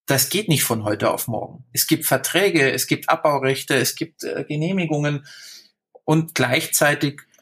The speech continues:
wenn man beim Energiemix bleibt, ist, ist es auch einfach nicht möglich, Atom und Kohle abzuschalten.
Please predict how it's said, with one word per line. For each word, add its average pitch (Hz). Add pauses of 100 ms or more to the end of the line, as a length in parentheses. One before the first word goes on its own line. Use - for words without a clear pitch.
(120)
wenn 135
man 131
beim 120
Energiemix 143
bleibt, 170 (540)
ist, -
ist 151
es 151
auch 147
einfach 156
nicht 147
möglich, 170
Atom 175
und 247
Kohle 151
abzuschalten. -